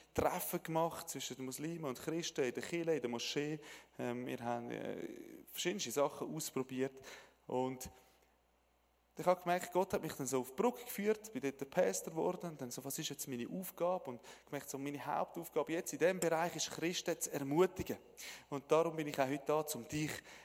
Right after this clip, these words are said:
ermutigen, genau in diesem Thema. Zu ermutigen, um auf Muslime zuzugehen. Warum? Wieso? Ich weiss ja nicht, wo du stehst, oder? Vielleicht stehst du und sagst, «Hey, nein,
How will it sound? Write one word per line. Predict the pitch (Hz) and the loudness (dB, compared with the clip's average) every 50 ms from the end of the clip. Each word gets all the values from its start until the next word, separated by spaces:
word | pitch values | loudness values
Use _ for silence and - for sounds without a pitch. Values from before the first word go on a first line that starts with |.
| - - | -4 2
ermutigen, | 135 135 131 139 160 175 185 185 180 - 185 180 - 175 170 165 160 | 2 4 4 6 8 8 8 6 6 2 -2 2 4 4 4 4 4
genau | - 143 127 127 127 127 127 - | 4 4 6 6 6 6 6 4
in | 123 | 4
diesem | 123 123 117 117 120 117 | 4 4 2 2 2 0
Thema. | - - 123 113 113 123 127 123 110 95 - - - - - - - - - - - - - _ | -2 2 4 6 6 8 8 6 4 4 2 -6 -14 -18 -18 -18 -20 -20 -20 -20 -20 -20 -14 _
Zu | - - 135 | -2 -2 0
ermutigen, | 131 127 135 156 170 175 175 175 - 180 175 - 180 175 175 175 175 170 - - - - - _ _ _ _ _ _ _ _ _ _ _ _ _ - - - - - _ _ _ _ _ _ - - | 2 2 4 4 4 4 2 2 -2 -6 -2 2 2 4 4 2 0 -4 -10 -16 -20 -20 -20 _ _ _ _ _ _ _ _ _ _ _ _ _ -20 -20 -20 -20 -20 _ _ _ _ _ _ -4 -2
um | 139 135 135 135 135 - - - - | 0 0 0 -2 -4 -8 -12 -16 -14
auf | 131 - | -12 -6
Muslime | - 120 110 117 123 123 127 123 120 | -4 -4 -2 0 0 2 2 0 0
zuzugehen. | - - 113 113 113 113 - - - - 73 - - - - _ - - - - - - - - - - _ - | -2 -2 0 0 0 0 -2 -4 -6 -8 -10 -10 -12 -18 -20 _ -20 -18 -16 -16 -16 -18 -20 -20 -20 -14 _ 12
Warum? | 165 202 226 262 302 339 359 381 330 277 - - - - | 12 12 12 12 12 12 12 8 4 0 -2 -8 -6 2
Wieso? | - 196 190 254 262 285 | 4 8 12 12 12 12
Ich | 254 | 12
weiss | 247 233 196 | 12 10 12
ja | 226 | 10
nicht, | 240 277 254 | 10 8 8
wo | 233 | 8
du | 220 233 214 | 6 6 6
stehst, | 196 - - - 220 247 180 113 110 - | 6 6 10 12 12 12 12 10 8 8
oder? | 131 139 156 190 190 185 175 - - - - - _ _ _ _ - - - - - _ _ _ _ _ - _ - - - | 6 6 6 4 2 2 -2 -10 -14 -20 -20 -20 _ _ _ _ -20 -20 -20 -20 -20 _ _ _ _ _ -12 _ -10 -10 0
Vielleicht | - 147 147 170 202 226 - - - - | 2 4 4 6 4 4 2 2 -2 -2
stehst | - - - - 156 160 175 190 185 - | -2 -2 4 6 8 8 8 6 4 2
du | 180 | -2
und | 160 | -2
sagst, | - 156 151 - | 0 0 0 0
«Hey, | - 131 123 | 0 0 0
nein, | 131 143 139 113 104 | 0 0 -2 -2 -6